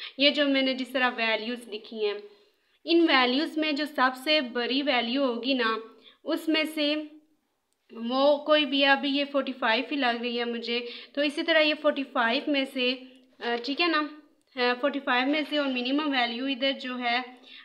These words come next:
अ, वो मेरे ख्याल में टू है, हम्म, टू ही लग रही है, ठीक है?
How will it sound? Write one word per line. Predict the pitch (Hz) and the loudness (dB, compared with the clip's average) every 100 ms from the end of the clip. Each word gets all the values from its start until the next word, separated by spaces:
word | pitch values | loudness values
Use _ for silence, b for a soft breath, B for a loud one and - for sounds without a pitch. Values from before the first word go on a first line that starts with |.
| - | -6
अ, | 240 240 | -2 -2
वो | 247 | 0
मेरे | 269 262 262 | 0 0 0
ख्याल | 262 226 | 0 0
में | 233 247 240 | 0 -4 -6
टू | - 330 339 | -4 -2 -2
है, | 330 330 330 330 - _ | -2 -2 -4 -6 -16 _
हम्म, | 247 226 220 254 269 - _ _ B B B _ | -12 -10 -10 -12 -14 -20 _ _ B B B _
टू | 277 | -4
ही | 254 | -2
लग | 214 202 | -2 -4
रही | 208 202 | -4 -6
है, | 202 | -6
ठीक | 214 302 294 | -10 -10 -6
है? | 349 | -6